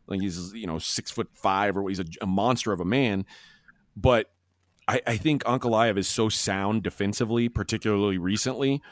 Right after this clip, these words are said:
that i-, if you avoid the big shot, you can eventually overwhelm Johnny Walker with, with more technique. And I, I, I think Ankalaev is the much more technical kickboxer here. Uh, and he has wrestling in his back pocket,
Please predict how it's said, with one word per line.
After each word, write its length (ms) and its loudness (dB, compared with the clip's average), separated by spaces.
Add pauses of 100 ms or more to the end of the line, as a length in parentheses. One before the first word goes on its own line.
(580)
that 400 2 (720)
i-, 60 -18 (140)
if 520 -2
you 140 4
avoid 320 2
the 60 0
big 220 2
shot, 460 4 (240)
you 240 -2
can 160 -2
eventually 560 0
overwhelm 560 0
Johnny 260 0
Walker 420 0
with, 300 -6
with 240 -4
more 240 0
technique. 560 -6 (500)
And 680 0 (280)
I, 160 -6
I, 320 -4 (140)
I 80 -2
think 180 -2
Ankalaev 500 0
is 320 -6
the 180 -6
much 520 0
more 180 -2
technical 480 -8
kickboxer 580 -6
here. 280 -6 (420)
Uh, 220 2
and 240 4
he 100 0
has 180 2
wrestling 360 0
in 80 -2
his 80 -4
back 200 -4
pocket, 400 -6